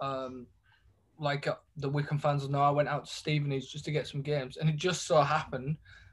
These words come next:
that there was an injury. It was more just for me to get games. But people don't understand the, the role of a sub goalkeeper. I'm like the club cheerleader, so,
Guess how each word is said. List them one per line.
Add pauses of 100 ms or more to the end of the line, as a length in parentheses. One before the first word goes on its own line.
(160)
that
there
was
an
injury.
It
was
more
just
for
me
to
get
games. (760)
But
people
don't
understand
the, (200)
the
role
of
a
sub
goalkeeper. (1300)
I'm
like
the
club
cheerleader, (200)
so,